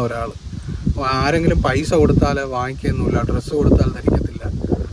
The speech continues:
ആഹാരം ആരെങ്കിലും കൊടുക്കണമെങ്കിൽ വാങ്ങിച്ച് കഴിക്കുമെന്നാണ് പറയുന്നത്. പക്ഷേ ഈ സംഭവം നടന്ന, ഈ അനുഭവം ഉണ്ടായെന്ന് പറഞ്ഞ നാല് പേർക്കോ ഈ നാട്ടുകാർക്കാർക്കോ അറിയത്തില്ലായിരുന്നു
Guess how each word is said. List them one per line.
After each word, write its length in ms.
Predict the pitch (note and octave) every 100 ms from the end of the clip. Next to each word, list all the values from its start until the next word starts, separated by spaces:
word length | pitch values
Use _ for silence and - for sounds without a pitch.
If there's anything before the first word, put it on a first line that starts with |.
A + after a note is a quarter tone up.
| - - F3
ആഹാരം 380 | F#3 A3 - G#3+
ആരെങ്കിലും 300 | D#3 D3 - -
കൊടുക്കണമെങ്കിൽ 460 | - - - C3+ -
വാങ്ങിച്ച് 260 | - - A#2+
കഴിക്കുമെന്നാണ് 460 | A#2 A#2+ B2+ B2+ -
പറയുന്നത്. 340 | - - B2+ - - - - - -
പക്ഷേ 260 | C#3+ - F#3 F#3+ C#3+
ഈ 40 | F3+ G#3+ - -
സംഭവം 280 | D3 D3 E3 D3
നടന്ന, 240 | C#3 D3+ D3+
ഈ 40 | C#3+ C3
അനുഭവം 260 | C#3 D#3 C#3
ഉണ്ടായെന്ന് 340 | C#3+ C#3+ C#3+
പറഞ്ഞ 160 | C#3+ C#3 C3
നാല് 180 | C3 C3+
പേർക്കോ 320 | B2 A#2+ A#2+ D3 - B2
ഈ 40 | A#2
നാട്ടുകാർക്കാർക്കോ 760 | - - - - - - - - - - - - C3
അറിയത്തില്ലായിരുന്നു 720 | D#3 E3 D3+ C#3 C3 C3+ C#3